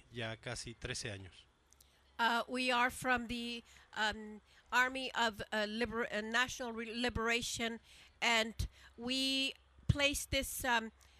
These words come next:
Speaker 2: uh, this choice between life or death.
Speaker 1: Para otros grupos sociales,
Speaker 2: For other social groups,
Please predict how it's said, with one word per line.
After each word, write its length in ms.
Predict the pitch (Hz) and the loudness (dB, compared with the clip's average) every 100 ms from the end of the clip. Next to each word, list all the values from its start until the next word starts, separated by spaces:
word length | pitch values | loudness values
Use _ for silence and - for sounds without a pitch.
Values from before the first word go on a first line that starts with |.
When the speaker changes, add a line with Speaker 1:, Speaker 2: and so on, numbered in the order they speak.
| _ | _
Speaker 2:
uh, 220 | 233 233 214 | 0 2 2
this 240 | 262 262 | 0 -2
choice 440 | - - 285 240 - | -4 0 2 2 -2
between 520 | - 220 - 247 226 | -6 -4 -2 -2 0
life 360 | 226 233 233 - | 2 2 0 -4
or 80 | |
death. 560 | 208 220 170 165 - - _ - _ _ _ _ _ _ _ _ _ _ _ _ _ _ _ _ _ | -4 -2 -2 -4 -16 -20 _ -20 _ _ _ _ _ _ _ _ _ _ _ _ _ _ _ _ _
Speaker 1:
Para 240 | 135 131 131 | 2 4 6
otros 560 | 170 - 180 160 131 | 4 4 4 4 0
grupos 420 | 131 185 202 156 | 0 2 2 -2
sociales, 720 | - 120 - 131 127 135 - - - - - - | -4 -6 -2 -2 -2 -4 -10 -16 -20 -20 -20 -20
Speaker 2:
For 220 | - 247 247 | -4 -2 2
other 300 | 269 285 302 | 2 4 0
social 460 | - 262 254 277 | 2 2 2 -4
groups, 600 | 240 226 233 - - - | -2 -4 -4 -4 -10 -12